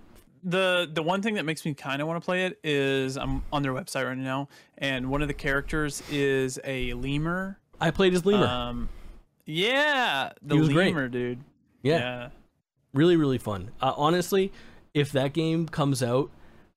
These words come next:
Speaker 2: and it has a good push behind it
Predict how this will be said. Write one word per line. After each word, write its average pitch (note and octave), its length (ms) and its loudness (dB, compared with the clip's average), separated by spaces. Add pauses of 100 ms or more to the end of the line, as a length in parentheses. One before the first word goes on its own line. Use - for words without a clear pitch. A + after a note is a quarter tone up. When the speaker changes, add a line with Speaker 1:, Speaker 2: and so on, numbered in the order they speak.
(1040)
Speaker 2:
and C#3+ 140 2
it A#2 120 0
has A#2+ 580 -2 (160)
a G2+ 140 -4 (100)
good C#3+ 260 -4
push - 300 -6
behind C3 480 -2
it D3+ 160 -4